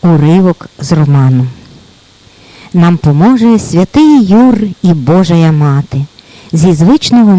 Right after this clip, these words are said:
місця у бабинці Корнелії було видно Матір Божу на хорах, яка посилає ангела на кожну людську потребу.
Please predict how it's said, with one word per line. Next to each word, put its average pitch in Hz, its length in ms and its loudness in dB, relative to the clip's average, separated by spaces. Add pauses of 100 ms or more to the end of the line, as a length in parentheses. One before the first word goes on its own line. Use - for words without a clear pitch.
(120)
місця 214 360 -2
у 151 100 -2
бабинці 196 560 0
Корнелії 240 580 0
було 240 400 2
видно 233 400 0
Матір 226 500 0
Божу 196 360 0
на 180 140 0
хорах, 247 500 -2 (440)
яка 247 260 0
посилає 320 640 0
ангела 277 520 0
на 226 280 2
кожну 277 480 2
людську 233 360 -2
потребу. 165 720 -2